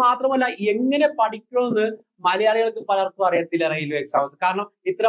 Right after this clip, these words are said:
വർഷങ്ങൾക്ക് ശേഷം നടക്കുന്ന എക്സാം ആണ്. അപ്പൊ എങ്ങനെയാണ് ക്വസ്റ്റ്യൻസ് വരുന്നത്, എങ്ങനെ പഠിക്കണമെന്ന് ആർക്കും അറിയില്ല. പലരും ചെയ്ത് എന്താന്ന് വെച്ചാ YouTube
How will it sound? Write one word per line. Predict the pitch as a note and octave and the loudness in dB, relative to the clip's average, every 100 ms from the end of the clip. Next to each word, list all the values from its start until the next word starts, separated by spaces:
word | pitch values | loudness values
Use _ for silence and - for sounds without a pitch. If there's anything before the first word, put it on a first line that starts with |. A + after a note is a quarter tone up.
| G#3+ | 2
വർഷങ്ങൾക്ക് | G3 - G3 F#3+ | 2 0 -2 -2
ശേഷം | G3+ G3 G3 | -4 -4 -2
നടക്കുന്ന | F#3 F3+ F3+ F3+ | -2 -2 -4 -4
എക്സാം | - F#3 F#3 F3+ | 0 -2 0 -2
ആണ്. | F3+ F#3 _ _ _ | -4 -10 _ _ _
അപ്പൊ | E3 F#3+ | 2 4
എങ്ങനെയാണ് | F3 F#3+ G#3 G#3 | 4 4 2 0
ക്വസ്റ്റ്യൻസ് | F3+ - - F#3+ F#3 G3+ | -2 -2 0 0 2 0
വരുന്നത്, | F3+ F3 F3+ F3 | 0 -2 -4 -2
എങ്ങനെ | F3 G3 F#3+ | 0 0 0
പഠിക്കണമെന്ന് | E3+ E3 F#3 F3+ E3+ | -2 -2 -2 0 0
ആർക്കും | E3 F3 E3+ | 2 2 2
അറിയില്ല. | D#3+ D#3+ D#3 - _ _ F#3+ | 2 0 0 -4 _ _ 0
പലരും | G#3 A#3+ A3 | 0 -2 0
ചെയ്ത് | G#3 G#3+ | 0 2
എന്താന്ന് | G#3 G#3 G3+ | 0 0 0
വെച്ചാ | G3+ G3 - _ F3+ | 0 0 -4 _ -2
YouTube | F3+ F#3+ | 2 2